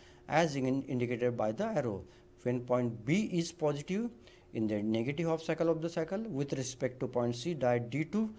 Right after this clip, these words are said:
conduct in the forward direction, and the current flowing through the resistor R is in the same direction for both half cycles, as the output voltage across the resistor R is the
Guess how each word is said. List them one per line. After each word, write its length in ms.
conduct 540
in 160
the 120
forward 400
direction, 520
and 200
the 80
current 320
flowing 360
through 220
the 140
resistor 420
R 300
is 340
in 260
the 100
same 380
direction 460
for 200
both 340
half 180
cycles, 520
as 200
the 100
output 360
voltage 480
across 360
the 140
resistor 400
R 200
is 180
the 200